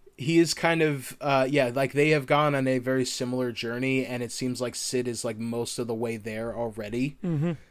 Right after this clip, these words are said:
Speaker 1: And, like, it honestly is, like, a, couldn't have been a more perfect time as Barrett's going through his journey, and it's like, this is kind of where he wants to be, right? Where he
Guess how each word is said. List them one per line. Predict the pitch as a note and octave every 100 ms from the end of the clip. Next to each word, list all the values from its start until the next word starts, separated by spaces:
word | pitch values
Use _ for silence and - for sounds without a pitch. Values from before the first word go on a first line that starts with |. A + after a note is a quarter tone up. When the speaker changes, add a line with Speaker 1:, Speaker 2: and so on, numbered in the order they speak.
| -
Speaker 1:
And, | C3 A#2+ A#2+ A#2+ B2+
like, | B2+ B2
it | C3 C3+ B2+ A#2 - -
honestly | C3 C#3 B2 C3
is, | A#2+ A2
like, | A#2 A2+
a, | G#2+ - -
couldn't | - D#3
have | C3+
been | C#3+
a | C3
more | B2+ B2
perfect | - C#3 B2+ B2+ -
time | - B2 G#2+ G2+ G2+ - - - - B2
as | B2 G#2+
Barrett's | C3 C3 B2 -
going | B2+ B2
through | G#2+ A#2+
his | G#2+ F3 D#3
journey, | - A#2+ A2 G#2+ G#2+
and | A2+
it's | A2+ -
like, | A#2 G#2+
this | C3 C3
is | B2+
kind | - C3 B2
of | A2+
where | A#2 A2+
he | A#2 A#2
wants | G#2+ A2 G#2 - -
to |
be, | G2 G2 C2 G2+
right? | G2+
Where | G2+ G#2+
he | G#2+